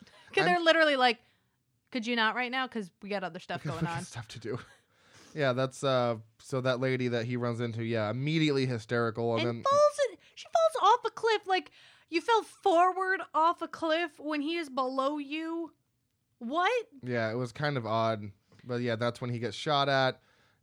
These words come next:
Speaker 2: And, uh, like, they go back and get, like, a gaggle of people to take him, you know, lock him away, and then, yeah, busts out immediately and just,
Speaker 1: And then
Speaker 2: like
Speaker 1: kill some people on the way out.
Speaker 2: Yeah, but
Speaker 1: And
Speaker 2: that's when he runs into the blind guy.
Speaker 1: I was gonna say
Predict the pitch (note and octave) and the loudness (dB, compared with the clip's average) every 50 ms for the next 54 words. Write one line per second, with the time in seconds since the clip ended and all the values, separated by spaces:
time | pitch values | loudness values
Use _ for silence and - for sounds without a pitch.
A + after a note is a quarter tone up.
0 | _ - B2+ B2 B2 B2 B2 A#2+ A#2+ A#2 A#2+ A#2+ A#2 A#2 A2+ A2+ A#2 A#2 A#2 G#2+ | _ -6 -4 -2 -2 0 0 0 0 2 2 2 2 2 0 0 0 -2 -4 -2
1 | A#2+ B2+ B2 B2+ B2 A#2+ A2+ B2+ B2 A#2+ A#2+ A#2 B2+ A#2+ A#2 A2+ A2+ C3+ - B2+ | -2 -2 -2 0 -2 -2 0 0 0 0 -2 -2 -6 -8 -8 -6 -6 -6 -6 -6
2 | A#2+ B2 A#2+ A#2 G#2+ G2+ A2+ A#2+ C3 C3 C#3 C3 C3+ C3 B2 A#2 - - C3 B2 | -6 -6 -8 -8 -4 0 0 2 2 0 0 -2 -2 -2 -4 -4 -6 -6 -4 -4
3 | A#2 A2+ A#2+ A2+ A2+ A2+ A2 - B2 A#2+ A#2 A2+ A2 G#2+ G#2+ _ _ _ _ _ | -4 -4 -4 -4 -4 -4 -4 -4 -4 -4 -4 -4 -6 -10 -16 _ _ _ _ _
4 | _ _ - - _ _ _ - - C#3+ C#3+ A#2+ B2+ B2+ B2 B2 A#2+ A2+ A#2 A#2+ | _ _ -20 -20 _ _ _ -8 -6 -4 -4 -2 -4 -4 -4 -4 -4 -2 0 0
5 | A#2 B2+ B2 A#2+ A#2 A#2 A#2 A#2 A2+ A2 A2 A2+ A2+ A2+ G#2 G2 F#2 - A#2+ A2+ | 0 0 -2 -4 -4 0 0 0 0 0 0 -2 -2 -2 -4 -4 -4 -4 -4 -4
6 | G#2+ - - A2+ G#2 F2 F#2 G2 G#2 A2 G#2+ G#2+ F2 F#2+ G2+ G2 F#2 F2+ - G#3 | -4 -4 -6 -6 -6 -6 -6 -8 -8 -8 -8 -8 -8 -10 -10 -10 -10 -10 -8 -6
7 | G#3 G3+ F#3 F3+ A3+ G#3+ F#3 - G3+ F3+ F#3+ F3+ F#3 F3 F3 E3 D3+ D3+ D3+ B2+ | -6 -6 -4 -4 -4 -6 -6 -6 -8 -10 -8 -6 -6 -8 -8 -8 -10 -10 -12 -12
8 | F#2 - - A#2+ A2+ G#2+ G2+ F#2 F2 - - - - - A2+ B2+ B2+ B2 B2+ C3+ | -14 -12 -8 -6 -4 -4 -4 -6 -8 -12 -18 -20 -20 -10 -6 -4 -4 -2 0 -2
9 | B2+ C3 - C#3 C3 B2+ A#2 B2+ B2 A#2+ A2+ A#2+ A#2+ A#2 A2 - - A#2+ A2+ A2 | -2 -2 -4 -4 -2 -2 -2 -2 -2 -2 -2 -4 -4 -6 -6 -6 -8 -8 -6 -4
10 | A#2 A2 G#2+ G#2+ G#2+ G#2 G2 F#2+ G#2 A2+ B2 C3+ C#3 C3+ B2 G2 F2 D2 B1+ G#1+ | -2 -2 -2 -2 -2 -4 -6 -6 -6 -4 -4 -2 -4 -4 -6 -6 -8 -8 -10 -12
11 | - - _ _ _ _ _ - D4 E4 F4+ F#4 E4+ F4 E4+ - - D4 D4 D4 | -16 -20 _ _ _ _ _ -10 -8 -6 -6 -6 -8 -10 -12 -12 -12 -10 -10 -10
12 | D#4+ D#4+ - - - _ _ _ A4 G#4+ | -10 -14 -16 -20 -20 _ _ _ -12 -12